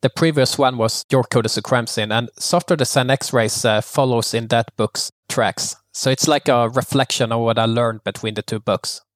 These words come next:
But they cover similar ground. And what I did with Your Code is a Crime Scene was basically that I wanted to capture and share a number of techniques that I have been using myself successfully in my consulting career.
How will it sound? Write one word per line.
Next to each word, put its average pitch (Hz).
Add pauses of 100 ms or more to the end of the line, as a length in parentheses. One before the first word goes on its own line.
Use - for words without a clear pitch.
(480)
But 131
they 151
cover 151
similar 120
ground. 110 (680)
And 135
what 151
I 151
did 175
with 123 (100)
Your 135
Code 123
is -
a -
Crime 147
Scene 110
was 120
basically 127
that 120
I 127
wanted 131
to 110 (600)
capture 156
and 117
share 143
a 127
number 127
of 110
techniques -
that 110
I 120
have 120
been 117
using 117
myself 110
successfully 113
in 107
my 104
consulting 110
career. 87